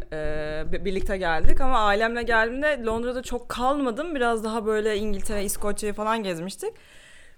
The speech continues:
Dürüst olmak gerekirse birazcık ben işte Amerikan ekolünden geliyorum. Hep oraya hayranım, hep oraya aşıktım. O zamanlarda da Amerika'da okuyordum hala bir şekilde. Çok net bir şekilde burada asla yaşamam, böyle bir şehirde yaşamam işte çünkü çok yağmur, çok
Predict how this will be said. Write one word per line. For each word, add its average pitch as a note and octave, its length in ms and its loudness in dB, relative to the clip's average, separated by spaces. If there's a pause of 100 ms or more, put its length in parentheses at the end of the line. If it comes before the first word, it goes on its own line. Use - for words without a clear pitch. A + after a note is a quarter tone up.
Dürüst D#4 320 -2
olmak B3+ 320 0
gerekirse C4+ 560 -2
birazcık A#3 440 0
ben A#3 180 0
işte A#3 180 -4
Amerikan A3+ 560 -2 (120)
ekolünden F#3 720 -6
geliyorum. E3+ 420 -2
Hep G3+ 160 -4
oraya F3+ 400 -2
hayranım, E3+ 400 -4
hep F3+ 140 -8
oraya F#3 200 -4
aşıktım. F3 480 -6
O A3 100 -2
zamanlarda A3 640 0
da G#3+ 120 0
Amerika'da G3+ 440 -4
okuyordum E3+ 320 -8
hala E3+ 320 -8
bir E3+ 60 -14
şekilde. A3+ 420 -6 (420)
Çok B3+ 220 -6
net B3+ 280 -2
bir G#3+ 40 -12
şekilde A#3 280 -4 (140)
burada G3+ 420 -6
asla F#3+ 400 -6
yaşamam, E3+ 540 -8
böyle F3+ 280 -4
bir F3+ 140 -8
şehirde F3+ 300 -6
yaşamam F#3+ 360 -6
işte F#3+ 140 -12
çünkü F#3+ 240 -14
çok A3+ 240 -8
yağmur, F#3 360 -6
çok - 300 -10